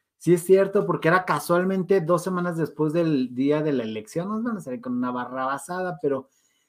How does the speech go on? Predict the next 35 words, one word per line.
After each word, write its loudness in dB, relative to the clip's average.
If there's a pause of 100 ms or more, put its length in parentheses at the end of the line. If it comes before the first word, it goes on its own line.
(220)
van 8
a 6
tener 2
que 2
hacer 2
una 4
faramaya 2
grande 4
para 0
que -4
se -4
olvide 4
lo 6
del 2
paraíso -2
fiscal -4
de, 0
de -8
la -12
Sheinbaum -2
y 0
de -4
la -4
mamá -2
de -4
la -8
Sheinbaum. -6 (580)
De 4
hecho, 8
este, -4
hoy -4
no, -2
hoy 2
es -2
martes. 2